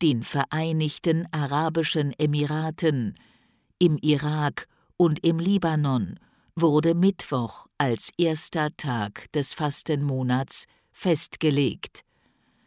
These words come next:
Das Fasten im Ramadan gehört zu den fünf Säulen des Islams,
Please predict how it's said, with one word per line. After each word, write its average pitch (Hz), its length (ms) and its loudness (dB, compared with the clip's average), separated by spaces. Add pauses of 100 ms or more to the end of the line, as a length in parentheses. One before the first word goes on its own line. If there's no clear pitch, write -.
(460)
Das 175 220 2
Fasten 196 600 0
im 175 240 -2
Ramadan 139 880 -2 (540)
gehört 165 440 2
zu - 360 -2
den 127 240 -2
fünf 190 440 0
Säulen 139 720 2
des - 280 0
Islams, 139 920 -2